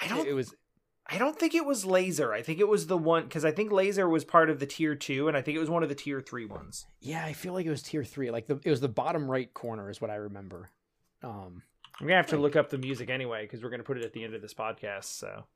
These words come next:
Speaker 2: True. Yeah, we need one for the beginning and the end. Oh, you know what song it should be at the beginning? It's probably the, the score tallying screen.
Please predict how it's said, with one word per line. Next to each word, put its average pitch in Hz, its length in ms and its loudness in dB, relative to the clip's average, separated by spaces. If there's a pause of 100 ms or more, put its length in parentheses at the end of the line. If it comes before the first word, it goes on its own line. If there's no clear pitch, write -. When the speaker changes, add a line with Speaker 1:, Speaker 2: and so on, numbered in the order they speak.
(180)
Speaker 2:
True. - 300 -6 (120)
Yeah, 151 160 2
we 123 100 -4
need 127 120 -4
one 120 120 -8
for - 80 -12
the 113 80 -6
beginning 104 380 -10
and 98 100 -12
the 95 100 -16
end. 95 240 -12
Oh, 156 220 8
you 165 80 0
know 180 80 4
what 127 120 4
song 123 260 0
it 107 80 -4
should 120 160 -4
be 120 100 -2
at 113 80 -4
the 107 60 -14
beginning? 107 420 -8
It's 101 300 -8
probably 131 300 0
the, 110 200 -4
the 131 140 -8
score 127 380 -4
tallying 107 520 -8
screen. 104 380 -14